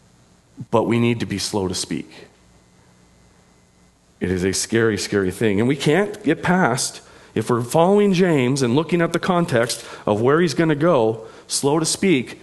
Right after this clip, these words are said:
Hey, be careful. May not many of you become teachers because you're gonna be judged stricter. And then the rest of us, quit setting fires all over the place with your tongue.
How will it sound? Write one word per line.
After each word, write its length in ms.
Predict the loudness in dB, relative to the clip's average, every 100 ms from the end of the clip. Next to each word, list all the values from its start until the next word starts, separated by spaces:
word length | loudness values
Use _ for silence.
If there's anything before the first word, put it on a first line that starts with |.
| -6
Hey, 380 | 2 2 2 -4 -18 -20 _ _
be 120 | -4
careful. 580 | 0 2 2 2 0 -2 -8 -20 -14
May 200 | -2 2
not 240 | 4 4 4
many 180 | 2 2
of 80 |
you 100 | 2
become 360 | 0 0 0 0
teachers 520 | 0 -2 0 0 0
because 380 | -4 -2 0 0
you're 100 | 0
gonna 160 | 0 0
be 120 | 0
judged 300 | 0 0 0
stricter. 500 | -2 -2 -2 -8 -10 -18 _ _ _ _ _ -20 _ _ _ _ _ -4
And 120 | 0
then 100 | 2
the 80 | 2
rest 300 | 2 2 0
of 100 | 0
us, 220 | 0 -2
quit 360 | -8 -2 0 2
setting 280 | 2 0 2
fires 420 | 4 4 4 2
all 180 | 2 2
over 140 | 0
the 80 | -2
place 300 | -2 -2 -2
with 100 | -4
your 100 | -4
tongue. 280 | -4 -6